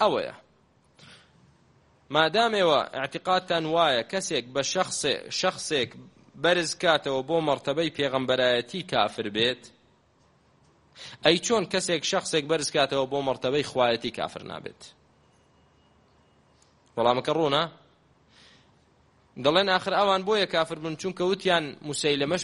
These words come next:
پێغەمبەرە. موسەیلەمەیان بردە ڕێزی پێغەمبەری خوا عەلەیهی سەڵات وسەلام. دەڵێن جا ئەگەر ئینسان بەوە کافر بێت، شەخسێک بباتە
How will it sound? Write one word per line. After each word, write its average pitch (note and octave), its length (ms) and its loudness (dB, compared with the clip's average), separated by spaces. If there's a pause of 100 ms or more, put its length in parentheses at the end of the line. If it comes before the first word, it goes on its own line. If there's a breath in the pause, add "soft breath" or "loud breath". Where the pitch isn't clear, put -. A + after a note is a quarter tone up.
پێغەمبەرە. C3 560 -2 (760 soft breath)
موسەیلەمەیان D3+ 680 2
بردە D#3+ 300 -4
ڕێزی D#3+ 260 -6
پێغەمبەری D3+ 440 -2
خوا G#3+ 220 2
عەلەیهی C#3 260 0
سەڵات F#2+ 200 -6
وسەلام. - 300 -12 (1000 loud breath)
دەڵێن F#3+ 300 4
جا F3+ 160 6
ئەگەر F3+ 220 0 (120)
ئینسان G3+ 400 2
بەوە G#3+ 260 4
کافر D#3 400 2
بێت، G#2+ 220 -6 (840 loud breath)
شەخسێک F3+ 540 2 (320)
بباتە F3 580 2